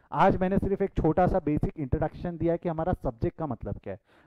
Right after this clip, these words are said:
जो हम subject पढ़ रहे हैं, अकाउंटेंसी जो subject पढ़ रहे हैं, उसका meaning क्या है, कि भाई, this is what accountancy stands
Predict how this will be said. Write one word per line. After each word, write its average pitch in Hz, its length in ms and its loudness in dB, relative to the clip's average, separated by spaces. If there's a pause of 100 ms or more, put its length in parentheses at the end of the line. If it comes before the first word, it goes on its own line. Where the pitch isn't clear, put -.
जो 160 100 4
हम 175 60 0
subject 165 400 0
पढ़ 160 140 6
रहे 156 140 0
हैं, - 60 -4
अकाउंटेंसी 156 600 0
जो 160 120 -2
subject 143 380 -4
पढ़ 127 160 2
रहे 110 140 -2
हैं, 92 60 -10 (340)
उसका 185 240 0
meaning 135 380 -4
क्या - 160 -10
है, - 120 -16 (440)
कि 143 60 -4
भाई, 156 100 2
this 151 200 6
is 170 160 0
what 160 200 8 (140)
accountancy 135 680 2
stands 117 380 -4